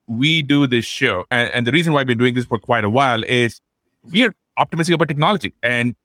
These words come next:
we believe in people who are trying to build stuff. And you and the work you do is such a breath of fresh air in a world full of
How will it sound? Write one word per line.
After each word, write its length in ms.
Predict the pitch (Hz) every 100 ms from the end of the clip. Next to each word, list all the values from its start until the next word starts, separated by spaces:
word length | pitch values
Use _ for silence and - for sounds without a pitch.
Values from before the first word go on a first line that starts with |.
| 113
we 300 | 139 156 143
believe 540 | 110 123 139 147 139
in 260 | 135 139 135 -
people 400 | - 147 110 110 -
who 140 | 139
are 180 | 135 123 _ -
trying 260 | 123 135
to 80 | 147
build 240 | 120 208
stuff. 240 | - 113 107 -
And 240 | 156 143 - _ _
you 580 | 139 220 254 262 254 208 156
and 300 | 156 143 131
the 80 |
work 260 | 127 160 175
you 100 | 175
do 360 | 143 147 147 139
is 180 | 135 - _ _ _
such 200 | 196 233
a 60 | 190
breath 200 | 147 151
of 120 | 139
fresh 260 | 135 135
air 320 | - 123 160 196 _ _ 151
in 100 | 151
a 60 |
world 320 | 139 170 185
full 140 | 180
of 100 | 160